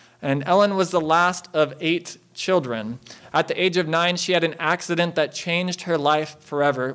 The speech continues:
She was returning home from school one day, and there was a girl who was basically a bully, and, uh, she threw a stone and injured Ellen. The stone landed and hit Ellen White, uh, Ellen Harmon at the time,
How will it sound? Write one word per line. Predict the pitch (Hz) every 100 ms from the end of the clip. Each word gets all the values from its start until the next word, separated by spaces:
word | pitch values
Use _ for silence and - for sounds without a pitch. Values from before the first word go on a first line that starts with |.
| -
She | - 160
was | 160
returning | 170 165 208 196
home | 185 196
from | 196 180
school | 175 190 196
one | 180 180 170
day, | 165 165 202 - - - -
and | 147 151 147
there | 160 156
was | 160 160 -
a | 156 143
girl | 151 180 160 160
who | 165
was | 160 143
basically | 160 180 175 170 165
a | 147
bully, | 139 151 202 165 156 175 - -
and, | 175 156 151
uh, | 147 147 131
she | - 170
threw | 170 202 196
a |
stone | 175 - 190 190 185
and | 165 160 -
injured | 185 202 185 185 175 - - _ -
Ellen. | 170 156
The | 139
stone | 143 - 170 175 160
landed | 151 175 175 175 -
and | 151 143
hit | 170 170 - - -
Ellen | 160 160
White, | 151 156 151 - - - -
uh, | 139 135
Ellen | 139 156 147
Harmon | 139 139 147 135
at |
the | 139
time, | - 151 143